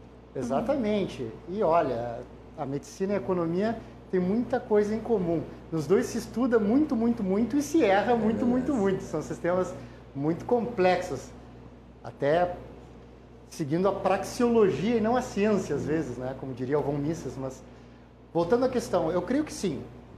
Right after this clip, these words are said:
Speaker 1: Acho que é fundamental, como a doutora Cláudia colocou,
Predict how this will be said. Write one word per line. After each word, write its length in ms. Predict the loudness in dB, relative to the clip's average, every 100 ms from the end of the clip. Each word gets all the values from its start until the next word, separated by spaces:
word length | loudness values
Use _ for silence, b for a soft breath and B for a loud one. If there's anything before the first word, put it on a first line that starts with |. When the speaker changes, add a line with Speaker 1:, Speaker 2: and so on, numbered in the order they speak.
| -10
Speaker 1:
Acho 180 | -10 -6
que 80 | -4
é 60 |
fundamental, 920 | -2 0 2 2 0 2 4 4 2 0
como 120 | -2
a 40 | 0
doutora 320 | 0 0 0
Cláudia 360 | 2 0 0
colocou, 640 | -2 -2 -4 0 2 2